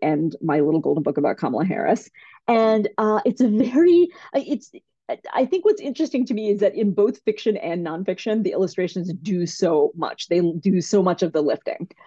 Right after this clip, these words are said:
So, um, let me give you a couple of examples. Seven Golden Rings was my first picture book. It is set in ancient India, and it is, uh, it involves a poor boy trying to become, um, part of the Raja's musical troupe to kind of save his family.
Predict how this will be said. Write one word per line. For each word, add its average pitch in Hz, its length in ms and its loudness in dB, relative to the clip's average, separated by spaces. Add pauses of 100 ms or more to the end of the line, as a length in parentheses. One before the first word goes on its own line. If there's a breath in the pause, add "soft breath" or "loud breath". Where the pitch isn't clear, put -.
(160 soft breath)
So, 240 600 2
um, 196 400 0 (300)
let 240 80 0
me 339 200 -2 (120)
give 247 140 -2
you 214 220 0
a 202 40 2
couple 190 280 -4
of 165 100 -2
examples. - 720 -8 (260 soft breath)
Seven 320 220 2
Golden 277 240 -2
Rings 196 240 -2
was 180 120 -4
my 143 120 -2
first 160 280 -6
picture - 260 -6
book. - 260 -6
It 170 100 -2
is 165 140 -4
set 170 160 0
in 160 180 -4
ancient 196 400 -4
India, 156 540 2
and 160 120 0
it 151 140 0
is, 151 320 0
uh, - 180 -2
it 170 120 -4
involves 160 320 -2
a 165 60 -2
poor 202 280 2
boy 170 360 2
trying 165 260 -4
to 165 60 -4
become, 156 480 -6 (320 loud breath)
um, 131 440 0 (320)
part 175 160 2
of 156 80 2
the 160 200 4 (120)
Raja's 160 480 0
musical 151 380 2
troupe - 300 -2
to 147 60 -6
kind 139 160 -2
of 123 60 -4
save 147 220 0
his 143 160 -6
family. 117 500 -2